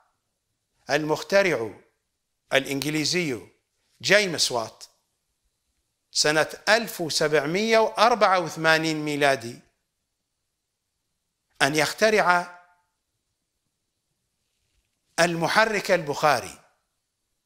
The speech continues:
الماكينة التي تشتغل بقوة البخار. هذه ذروة الثورة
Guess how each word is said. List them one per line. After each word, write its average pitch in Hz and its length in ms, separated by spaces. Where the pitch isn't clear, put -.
الماكينة 165 720
التي 170 640
تشتغل 165 760
بقوة 190 500
البخار. 123 560
هذه 180 680
ذروة 185 880
الثورة 180 800